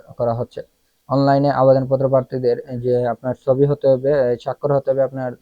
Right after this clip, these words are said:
তিনশো পিক্সেল, আশি পিক্সেল, আর রঙিন ছবি আপনার হবে তিনশো পিক্সেল। তিনশো পিক্সেল স্ক্যান করে নির্ধারিত স্থানে আপনি আপলোড করবেন। তো এখানে দেখেন অনলাইনে আবেদনপত্র পূরণকৃত তথ্য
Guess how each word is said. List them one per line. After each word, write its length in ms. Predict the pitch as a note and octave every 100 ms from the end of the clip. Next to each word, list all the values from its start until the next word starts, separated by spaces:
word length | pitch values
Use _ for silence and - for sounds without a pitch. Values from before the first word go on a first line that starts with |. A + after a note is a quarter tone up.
| _
তিনশো 240 | C3 B2 C3+
পিক্সেল, 300 | C3 B2+ D3 D3+
আশি 220 | B2+ B2
পিক্সেল, 280 | A#2+ B2 B2
আর 200 | A#2+ A#2+ A#2 _ _ _ B2+
রঙিন 360 | C3 A2 D3
ছবি 280 | C#3 C#3+ C3+ D3
আপনার 240 | B2 C#3
হবে 220 | C#3 C3+ C#3+
তিনশো 320 | C#3 C3 D3
পিক্সেল। 280 | C#3 C#3 D3+
তিনশো 240 | D3 C#3 C3+
পিক্সেল 240 | B2+ D3 D#3
স্ক্যান 240 | - D#3+ D#3+
করে 180 | C#3 C3
নির্ধারিত 400 | C3 B2+ C#3+ C#3
স্থানে 260 | C3+ B2+ B2
আপনি 180 | A#2+ C3
আপলোড 320 | A#2+ - B2 -
করবেন। 260 | A#2+ A#2 A2+ _ _ _ _ _ _ _
তো 40 | B2+ B2+
এখানে 320 | C3+ C#3+ C#3+
দেখেন 340 | C#3 C#3 C#3+ C3+ - _ _ _ _ _ _ _ _ _
অনলাইনে 320 | D3 C#3+ C#3+
আবেদনপত্র 460 | C#3+ C#3 C#3 C#3 C3+
পূরণকৃত 460 | B2+ C3+ C3+ C3+ C3 C3+ B2+
তথ্য 160 | B2+